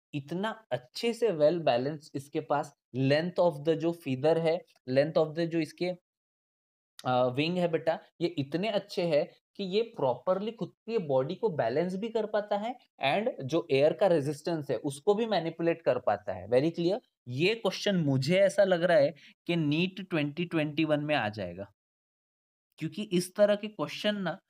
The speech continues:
देखो अभी ये जो था ना, ये, ये वाला जो था ना average weight of three sixty two, ये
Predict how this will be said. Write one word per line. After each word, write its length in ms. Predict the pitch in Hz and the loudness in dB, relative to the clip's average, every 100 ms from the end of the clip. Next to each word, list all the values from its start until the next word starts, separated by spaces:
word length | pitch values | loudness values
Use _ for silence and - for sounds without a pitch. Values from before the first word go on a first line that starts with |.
| _ _ | _ _
देखो 180 | 180 175 123 - | -4 -2 -2 -2
अभी 320 | 123 165 208 196 - _ _ _ - | -2 -2 -4 -6 -12 _ _ _ -6
ये 240 | 135 165 | 0 0
जो 140 | 190 214 | 0 -2
था 160 | 214 233 | -2 -2
ना, 100 | 196 | -2
ये, 320 | 123 104 - _ _ _ _ - | -4 -6 -10 _ _ _ _ -4
ये 140 | 135 165 | 0 4
वाला 200 | 180 196 | 4 2
जो 140 | 196 | 0
था 120 | 233 | -2
ना 120 | 233 - | -2 2
average 380 | 127 139 151 147 | 2 2 0 0
weight 240 | 143 135 | 0 2
of 140 | 139 139 | 0 0
three 180 | 147 143 | -4 -2
sixty 320 | 143 - 135 | -4 -6 -8
two, 140 | 123 104 - _ - _ 135 | -6 -12 -16 _ -20 _ -6
ये 220 | 180 | -2